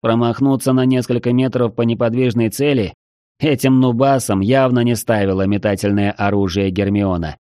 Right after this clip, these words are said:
а тренеры «Либерти» не заставляли отрабатывать броски до автоматизма каждый день. Видя, что сверкающая змея латников, окруживших караван, разворачивается к нему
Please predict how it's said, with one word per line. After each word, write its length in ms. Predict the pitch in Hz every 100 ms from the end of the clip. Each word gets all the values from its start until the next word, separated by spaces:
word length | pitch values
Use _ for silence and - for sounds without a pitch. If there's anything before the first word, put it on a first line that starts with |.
| _
а 120 | -
тренеры 460 | 156 156 156 151 147
«Либерти» 500 | 143 151 143 139 147
не 120 | 143
заставляли 600 | 127 127 - 131 113 113
отрабатывать 720 | 117 113 123 120 113 101 98
броски 420 | 95 92 - - 107
до 220 | 95 95
автоматизма 640 | - 101 98 123 113 95
каждый 400 | 87 98 85 92
день. 320 | 85 80 64 - _ _ _ _ _ _ _ _ _ -
Видя, 360 | 101 160 135
что 220 | 120 131 120
сверкающая 840 | 120 123 139 127 117 104 113 110
змея 380 | 107 113 113 117
латников, 520 | 123 110 98 95 95
окруживших 640 | 95 107 95 104 - 90
караван, 520 | - 98 104 104 98
разворачивается 840 | 95 92 101 107 101 98 98 92 -
к 100 | 107
нему 360 | 120 139 120